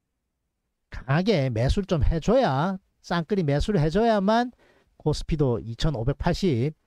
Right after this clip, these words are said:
여기 위로 자, 추가 상승 그리고 코스닥도 팔백오십 권으로 추가 상승 기대할 수 있다. 기관 외국인 쌍끌이 매수세 들어온지도 여러분들 잘 챙겨보셔야 된다. 그렇게 정리하도록 하겠습니다.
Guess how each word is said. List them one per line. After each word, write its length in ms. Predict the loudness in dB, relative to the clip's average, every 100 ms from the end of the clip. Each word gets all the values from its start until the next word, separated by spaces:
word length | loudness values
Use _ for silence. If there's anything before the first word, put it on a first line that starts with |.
| _
여기 220 | -6 -4 -2
위로 380 | 0 0 -2 -6 _ _ _ _
자, 300 | -18 -12 -12 -14 _
추가 360 | -20 -6 0 2
상승 520 | 2 0 -2 0 -2 -4 _ _ _
그리고 520 | -2 2 2 2 0
코스닥도 540 | -2 -2 0 -2 0 0
팔백오십 760 | 2 2 0 0 2 0 0
권으로 480 | -2 0 2 2 0 -4 _
추가 280 | -14 -4 0
상승 300 | 0 -4 -8
기대할 320 | -4 -2 -2
수 100 | -4
있다. 180 | -8 -10 -8
기관 340 | -4 -2 0
외국인 200 | -2 -4
쌍끌이 420 | -6 -6 -4 -2
매수세 460 | 0 -2 -4 -4 -4
들어온지도 580 | -2 -2 -2 -2 -2 -2 _ _ _ -8
여러분들 380 | -8 -6 -8
잘 200 | -6 -6
챙겨보셔야 500 | -6 -6 -6 -6 -6
된다. 280 | -8 -10 -14 -10
그렇게 520 | -10 -4 -2 -2 -4
정리하도록 1000 | -6 -4 -2 -4 -6 -12 _ -16 -10 -8
하겠습니다. 640 | -8 -10 -12 -10 -10 -12